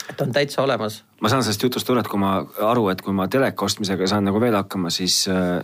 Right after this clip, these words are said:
Speaker 2: siis vähemalt selle audiosüsteemi osas sellega ma jään küll nagu nüüd siis ootama parimat pakkumist või, või <laughs> ma ei tea.
Speaker 1: Aga õnneks on sul ka abimehi.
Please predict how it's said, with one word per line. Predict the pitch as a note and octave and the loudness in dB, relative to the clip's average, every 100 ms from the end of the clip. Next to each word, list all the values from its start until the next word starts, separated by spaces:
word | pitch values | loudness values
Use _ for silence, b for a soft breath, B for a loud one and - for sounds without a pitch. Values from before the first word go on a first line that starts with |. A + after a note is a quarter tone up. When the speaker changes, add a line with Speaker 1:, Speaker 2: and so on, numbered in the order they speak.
| - | -4
Speaker 2:
siis | - F2+ | -4 -2
vähemalt | G2 F#2 F#2 | 0 0 -2
selle | - | 0
audiosüsteemi | G#2+ A#2 D#2+ D#2 - F#2 E2+ | 2 2 0 -2 -4 -2 0
osas | E2 F2 E2 - | 0 0 -2 0
sellega | G2 E2+ | 0 0
ma | D#2+ E2+ | -2 -2
jään | F2+ | -2
küll | F2 | -2
nagu | D#2 D#2 | -2 -4
nüüd | D2+ | -6
siis | - D#2 | -6 -4
ootama | F2+ E2 E2 D#2+ | -4 -4 -4 -2
parimat | G2 G2 D#2+ D#2 | 0 0 -2 -2
pakkumist | G2+ G2+ E2 D#2 - | -4 -2 -4 -6 -6
või, | E2+ D#2+ D#2 C#2 - - | -4 -4 -4 -6 -12 -8
või | F2 F2 F2 D#2+ G#2 | -2 0 0 0 0
<laughs> | F#2+ - | 0 0
ma | A2+ | 0
ei | G#2 | 2
tea. | G#2 G#2+ - - | 0 -2 -4 -4
Speaker 1:
Aga | B2 C#3 D#3 | 0 2 4
õnneks | A3+ D3+ - | 2 0 0
on | C#3+ | 0
sul | C#3 C#3+ | 0 0
ka | C3 D3 | 2 2
abimehi. | G3+ B2+ A#2+ A#2 | 2 0 0 -2